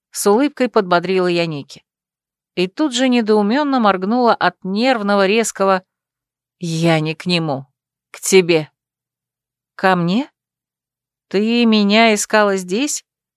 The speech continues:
На этаже преподавателей?» «Да, искала. И неприятно удивлена тем, что нашла. Ничего не хочешь объяснить?» Обвиняющим тоном осведомилась волчица. «А что я должна объяснить?»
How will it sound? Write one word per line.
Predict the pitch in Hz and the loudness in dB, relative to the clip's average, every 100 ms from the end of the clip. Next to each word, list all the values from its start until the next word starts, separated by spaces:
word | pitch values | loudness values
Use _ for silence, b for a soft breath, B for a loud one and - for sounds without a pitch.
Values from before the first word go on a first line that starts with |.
| _ _ | _ _
На | 175 208 220 | 0 4 4
этаже | 214 208 226 240 | 2 0 0 0
преподавателей?» | 208 208 196 202 294 220 170 160 _ _ _ _ _ _ _ _ _ | 0 2 2 2 0 -2 -6 -10 _ _ _ _ _ _ _ _ _
«Да, | 175 165 175 170 170 170 | -16 -4 0 2 0 0
искала. | 175 - 175 143 135 151 _ _ _ _ _ _ | -2 -2 0 0 -2 -12 _ _ _ _ _ _
И | 175 | -4
неприятно | 170 165 156 165 170 156 156 160 | -2 -4 -2 0 2 0 -2 -6
удивлена | 156 160 165 160 156 | -2 -2 0 -2 -2
тем, | 185 165 | -2 -2
что | - 175 | -4 -4
нашла. | 165 160 - 156 160 - _ _ _ _ _ _ _ 190 | -4 -4 -6 -8 -12 -20 _ _ _ _ _ _ _ -2
Ничего | 196 175 202 214 285 | 0 2 2 2 2
не | 160 | 0
хочешь | - 208 175 160 | -2 0 0 0
объяснить?» | 139 147 - 151 147 - - _ _ _ _ _ _ _ _ | -2 -4 -6 -6 -8 -10 -12 _ _ _ _ _ _ _ _
Обвиняющим | 180 165 202 214 208 180 190 185 | -4 0 0 2 2 0 -4 -2
тоном | 240 233 208 | -2 0 0
осведомилась | 170 - 190 180 175 175 - | -2 0 -2 -2 -4 -4 -2
волчица. | 170 165 - 131 - - _ _ _ _ _ _ _ _ _ | -2 -2 -8 -8 -8 -10 _ _ _ _ _ _ _ _ _
«А | 202 202 196 | -4 0 0
что | 196 - - 285 277 | 0 -2 -2 2 4
я | 190 170 | 4 4
должна | 175 175 190 185 | 2 2 2 2
объяснить?» | 180 202 - 208 185 - | 2 -4 -4 -4 -6 -8